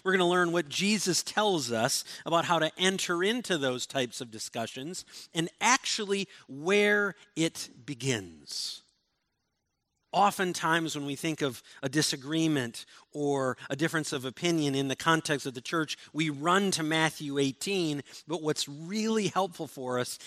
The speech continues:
is to know the beginning of Matthew eighteen. So let's grab our Bibles,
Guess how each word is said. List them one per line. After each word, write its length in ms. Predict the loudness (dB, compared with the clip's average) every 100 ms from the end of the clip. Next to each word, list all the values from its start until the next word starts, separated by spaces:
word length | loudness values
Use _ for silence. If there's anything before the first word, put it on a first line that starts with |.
| -8
is 160 | -6 -4
to 120 | -6
know 500 | -6 -4 -4 -4 -10 _ _ _
the 80 | -12
beginning 720 | -6 2 2 2 -6 -16 -20 _ _ _ _
of 140 | -16 -10
Matthew 580 | -8 -8 -12 -18 -18 -20 -16
eighteen. 520 | -14 -14 -14 -14 -18 _ -20 -14
So 100 | -8
let's 80 | 4
grab 200 | 6 6
our 80 |
Bibles, 500 | 6 4 4 0 -2